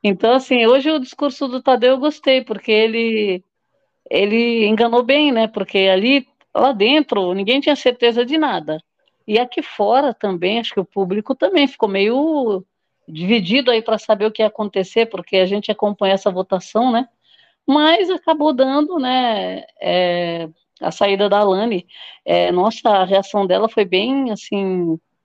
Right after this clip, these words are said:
complicada, né? Porque eu também acho que, acho que bate aquele nervoso, né? Porque a pessoa chega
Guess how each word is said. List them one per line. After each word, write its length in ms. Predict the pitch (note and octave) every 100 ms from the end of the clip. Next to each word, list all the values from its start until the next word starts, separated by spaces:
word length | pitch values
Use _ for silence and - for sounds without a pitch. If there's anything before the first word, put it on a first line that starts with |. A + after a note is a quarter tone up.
| _ _ _
complicada, 720 | - F3 F3 C#4+ - G3 G#3 F#3+
né? 140 | F#3+
Porque 500 | F#3+ - B3 A3+ -
eu 120 | - -
também 300 | F4+ C4+ E4
acho 200 | E4+ -
que, 160 | -
acho 220 | - A3
que 80 | -
bate 400 | C4 F#3+ A3+ B3+
aquele 260 | C4 A#3+ C4
nervoso, 720 | C4+ C4+ F3+ E3 G#3 F#3 F3+
né? 100 | F#3
Porque 180 | - G3+
a 60 |
pessoa 300 | G3 G3+ A#3+
chega 440 | A3+ A#3 A3+ G#3+